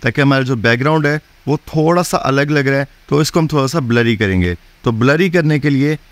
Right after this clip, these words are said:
मैं यहाँ पे जाता हूँ इफेक्ट्स के अंदर, इफेक्ट्स में जाने के बाद वीडियो इफेक्ट पे जाता हूँ। वीडियो इफेक्ट में जाने के बाद मैं यहाँ से एक ब्लर को ढूंढूंगा जो कि हमें मिलेगा लेंस के अंदर।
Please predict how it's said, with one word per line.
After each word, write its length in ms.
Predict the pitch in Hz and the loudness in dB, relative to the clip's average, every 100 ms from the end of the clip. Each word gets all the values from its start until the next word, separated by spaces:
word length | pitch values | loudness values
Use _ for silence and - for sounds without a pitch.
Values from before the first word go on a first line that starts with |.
| - | 0
मैं 120 | 127 | 2
यहाँ 240 | 131 139 135 | 2 0 0
पे 120 | 139 | 0
जाता 260 | 120 117 117 | 0 0 0
हूँ 160 | 123 | -2
इफेक्ट्स 420 | 117 - 127 - - | -2 0 -2 -2 -2
के 100 | 165 | 0
अंदर, 280 | 160 165 156 _ - - | 2 0 -4 _ -14 -6
इफेक्ट्स 380 | 127 151 - 170 | -2 -2 -2 0
में 100 | 151 | 2
जाने 240 | 147 139 | 2 2
के 60 | 131 | 0
बाद 200 | 123 110 | 0 0
वीडियो 240 | 113 117 110 | 0 2 0
इफेक्ट 360 | 104 117 113 | -2 -4 -4
पे 140 | - 147 | -2 0
जाता 240 | 147 156 | 0 0
हूँ। 120 | 160 - - - 120 | -4 -6 -20 -14 0
वीडियो 280 | 139 180 | 2 2
इफेक्ट 320 | 190 160 151 143 | 2 0 -2 0
में 100 | 143 | 0
जाने 220 | 135 131 | 2 0
के 60 | 120 | 0
बाद 240 | 123 127 131 | 0 0 2
मैं 80 | |
यहाँ 160 | 120 113 | 2 2
से 140 | - 110 | 0 -4
एक 140 | 98 | 0
ब्लर 220 | 107 117 | 0 0
को 100 | 117 | 0
ढूंढूंगा 460 | 131 143 143 147 151 - - - | 0 0 0 0 -2 -6 -20 -8
जो 160 | 110 123 | -2 0
कि 100 | 143 | 2
हमें 180 | 123 123 | 2 2
मिलेगा 320 | 117 113 110 | 2 2 0
लेंस 340 | 104 120 143 | 2 0 0
के 100 | 160 | 0
अंदर। 280 | 143 139 | 0 0